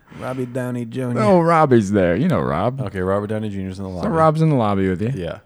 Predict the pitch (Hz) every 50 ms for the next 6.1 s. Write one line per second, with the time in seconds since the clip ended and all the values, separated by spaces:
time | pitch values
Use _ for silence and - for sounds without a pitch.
0 | _ _ - 127 120 120 120 120 120 117 120 120 120 120 117 117 117 117 120 120
1 | 120 123 120 120 120 120 120 120 113 82 71 - _ _ _ _ 135 117 120 120
2 | 120 113 - - 69 73 - _ - _ _ _ _ _ _ _ _ _ _ _
3 | _ _ - 131 123 127 123 123 120 120 117 117 - _ - 165 151 139 131 123
4 | 123 127 135 135 127 120 117 117 113 113 110 107 - 123 120 120 - 120 - -
5 | 127 120 - 139 143 147 160 - - 113 123 123 123 123 123 123 120 120 120 117
6 | 117